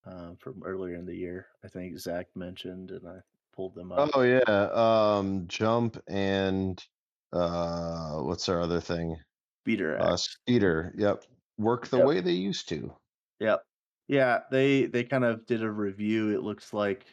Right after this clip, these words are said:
Speaker 1: um, earlier this week. Um, so previously with jump, you can jump down any height, and then with the C R B, they're like, "No, you can't jump at whatever differential it is."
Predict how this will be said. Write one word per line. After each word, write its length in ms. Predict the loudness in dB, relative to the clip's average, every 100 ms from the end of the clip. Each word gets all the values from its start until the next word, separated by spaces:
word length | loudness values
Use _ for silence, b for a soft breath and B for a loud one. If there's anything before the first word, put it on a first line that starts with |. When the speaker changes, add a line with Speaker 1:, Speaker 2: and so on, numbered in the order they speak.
| B _ _ -12
Speaker 1:
um, 520 | -10 -8 -8 -8 -8
earlier 440 | -8 -6 -4 -4
this 240 | -6 -8 -10
week. 340 | -8 -8 -12 _ _ _ -12
Um, 580 | -6 -4 -4 -6 -10 -14 _ _ _ _ -4
so 420 | -2 0 -2 -8 _ _ _ 2
previously 760 | 4 6 4 2 2 4 2 0 -4
with 220 | -6 -4
jump, 340 | -2 -2 -4
you 80 | -12
can 180 | -10 -8
jump 280 | -4 -6 -4
down 400 | -6 -6 -6 -10 _ _ -12
any 320 | -10 -10 -14
height, 480 | -14 -10 -6 -6 -6 _ _ _ -12
and 160 | -8 -6
then 260 | -6 -8 -10
with 160 | -10
the 100 | -10
C 200 | -10 -6
R 100 | -6
B, 160 | -6 -8
they're 160 | -8 -8
like, 200 | -10 -10
"No, 240 | -8 -8
you 120 | -10
can't 360 | -12 -10 -10 -10 _ _ _ _
jump 340 | -8 -8 -8 -14 -14
at 280 | -12 -12 -14 -16
whatever 360 | -12 -12 -14
differential 680 | -12 -12 -10 -12 -12 -12 -12
it 80 | -10
is." 340 | -10 -10 -14